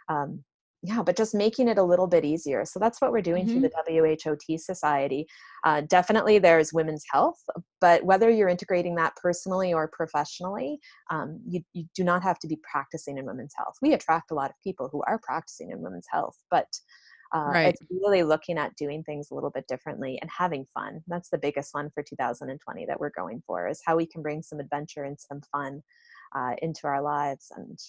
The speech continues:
Speaker 1: um, yeah, so those are our two main offers. Um, we're keeping it really simple. So where people can find me, melissa lapointe dot com. Um, we do have, I have a free Facebook group. Uh,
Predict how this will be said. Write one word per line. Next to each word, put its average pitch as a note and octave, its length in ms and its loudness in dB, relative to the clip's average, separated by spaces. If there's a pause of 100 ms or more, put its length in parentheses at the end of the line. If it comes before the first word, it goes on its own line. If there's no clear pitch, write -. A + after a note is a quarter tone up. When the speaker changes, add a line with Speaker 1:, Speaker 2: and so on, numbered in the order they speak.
(140)
Speaker 1:
um, D3 280 -18 (200)
yeah, G#3+ 160 0
so G3+ 140 0
those A3+ 160 6
are C4+ 80 8
our B3 80 8
two B3+ 220 0
main A3+ 200 4
offers. D#3 640 2
Um, D3 340 -4
we're D#3+ 120 0
keeping A3 360 0
it A3 140 0 (100)
really F#3+ 300 6
simple. B3 480 4 (480)
So G3+ 260 8
where G3+ 220 8
people B3 240 4
can A#3+ 160 4
find E3 260 4
me, B3+ 140 2
melissa F3 340 0
lapointe F#3 360 -2
dot F3 220 0
com. A3 380 -2 (800)
Um, F3 380 8
we F#3 160 6
do F3 180 2
have, F#3+ 460 4
I E3+ 80 4
have E3 160 2
a F3+ 60 -2
free G#3+ 220 0
Facebook F3 420 0
group. G3 240 -2 (440)
Uh, D3 300 0